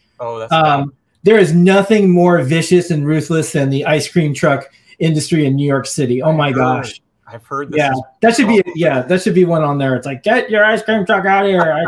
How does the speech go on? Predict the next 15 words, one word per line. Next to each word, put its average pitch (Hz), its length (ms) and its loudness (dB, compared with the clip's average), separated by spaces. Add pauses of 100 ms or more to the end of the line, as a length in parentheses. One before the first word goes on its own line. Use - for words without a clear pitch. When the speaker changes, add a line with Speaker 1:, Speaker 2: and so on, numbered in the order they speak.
Speaker 2:
this 202 100 -2
is 180 100 -2
my 185 180 0
territory." 165 360 -6
Yeah. 117 220 -14
Speaker 1:
I'll - 180 -10
break 196 260 -14
your 175 120 -16
Speaker 2:
Yeah. 131 120 -8
Speaker 1:
damn 117 100 -10 (200)
face. 101 320 -20 (100)
Speaker 2:
<laughs> - 120 -20
Yeah. 123 220 -2 (220)
Speaker 1:
All 226 60 0 (100)
right. 175 120 -4